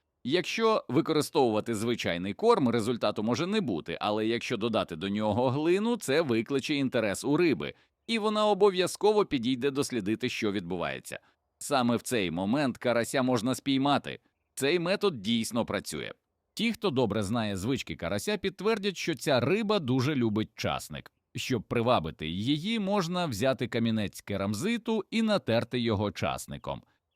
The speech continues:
Карась гарантовано підпливе, оскільки не зможе протистояти своєму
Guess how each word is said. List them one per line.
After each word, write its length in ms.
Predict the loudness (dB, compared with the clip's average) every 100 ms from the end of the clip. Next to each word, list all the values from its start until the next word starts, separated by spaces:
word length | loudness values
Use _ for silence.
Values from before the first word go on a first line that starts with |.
| _
Карась 280 | 0 2 2
гарантовано 600 | 2 2 0 0 0 0
підпливе, 580 | -2 -6 -2 0 2 0
оскільки 460 | 0 -2 -6 -2 -2
не 120 | -2
зможе 320 | 0 0 0
протистояти 800 | -2 -2 -4 -2 0 2 0 -4
своєму 640 | -2 -2 2 2 2 0